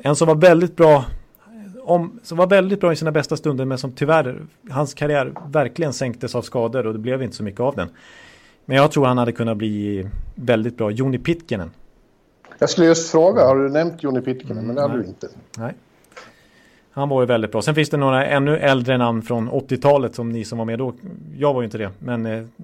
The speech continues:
Speaker 1: Risto Siltanen och sådär.
Speaker 2: Ja.
Speaker 1: Eh, men, eh, nej, vi
Speaker 2: Ilkka Sinisalo. Fast han kanske var forward, han.
Speaker 1: Ja, han var
Speaker 2: Han är
Speaker 1: forward.
Speaker 2: det,
Speaker 1: Mm.
Speaker 2: det enda namnet på, på listan som jag faktiskt inte direkt kände igen.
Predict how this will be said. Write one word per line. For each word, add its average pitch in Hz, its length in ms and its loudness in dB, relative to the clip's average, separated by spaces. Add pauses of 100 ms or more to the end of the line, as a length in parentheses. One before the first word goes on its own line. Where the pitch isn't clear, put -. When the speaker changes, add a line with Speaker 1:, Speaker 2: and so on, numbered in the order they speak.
(120)
Speaker 1:
Risto 127 380 -6
Siltanen 117 680 -2
och 95 80 -10
sådär. 90 180 -10 (1400)
Speaker 2:
Ja. 95 280 0
Speaker 1:
Eh, 90 220 -12 (460)
men, 101 300 -4
eh, 92 180 -6 (180)
nej, 117 220 -2 (300)
vi 113 300 -8 (160)
Speaker 2:
Ilkka 156 500 6
Sinisalo. 117 1040 -2 (320)
Fast - 120 -8
han 143 100 4
kanske 135 220 -4
var 123 80 2
forward, - 380 -4
han. 85 120 -18 (300)
Speaker 1:
Ja, 143 180 0
han 185 120 4
var 214 160 2
Speaker 2:
Han 170 100 4
är 175 40 6
Speaker 1:
forward. 185 140 6
Speaker 2:
det, 170 120 6 (460)
Speaker 1:
Mm. 113 140 -12
Speaker 2:
det 165 120 -2
enda 175 200 4
namnet 165 400 0
på, 127 260 0
på 127 180 -6
listan 135 340 -2
som 127 140 -4
jag 127 120 2
faktiskt 127 240 0
inte 113 360 -2
direkt 120 380 -2 (280)
kände 135 280 0
igen. 156 140 4